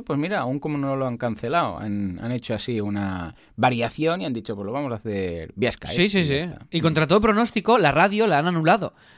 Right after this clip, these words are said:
Speaker 2: ¿eh? Han anulado el programa de radio.
Speaker 1: Pero
Speaker 2: Se
Speaker 1: no
Speaker 2: podría
Speaker 1: me
Speaker 2: hacer
Speaker 1: dijiste que lo haríais por, por
Speaker 2: Sí,
Speaker 1: teléfono.
Speaker 2: esto es lo que se dijo el primer día, pero el
Speaker 1: Mm.
Speaker 2: segundo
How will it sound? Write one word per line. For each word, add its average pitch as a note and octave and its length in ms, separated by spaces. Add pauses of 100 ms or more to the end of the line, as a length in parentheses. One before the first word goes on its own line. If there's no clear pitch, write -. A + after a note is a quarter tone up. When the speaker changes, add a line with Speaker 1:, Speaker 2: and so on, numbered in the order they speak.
(120)
Speaker 2:
¿eh? D#3 140
Han C#3 180
anulado C#3 360
el C3+ 60
programa C3 280
de C3 60
radio. E3+ 500
Speaker 1:
Pero D3 120
Speaker 2:
Se - 20
Speaker 1:
no G#3+ 80
Speaker 2:
podría B3+ 200
Speaker 1:
me B3 60
Speaker 2:
hacer - 140
Speaker 1:
dijiste A3+ 240
que G#3+ 60
lo G#3 40
haríais G3 260
por, D#3 840
por G3+ 120
Speaker 2:
Sí, B3 220
Speaker 1:
teléfono. F3 220
Speaker 2:
esto F#3+ 160
es G3+ 60
lo G3+ 80
que F#3+ 100
se F#3 100
dijo G3 200
el C#3+ 60
primer D#3+ 280
día, G3 240
pero C3+ 140
el C3 120
Speaker 1:
Mm. B2+ 40
Speaker 2:
segundo E3+ 520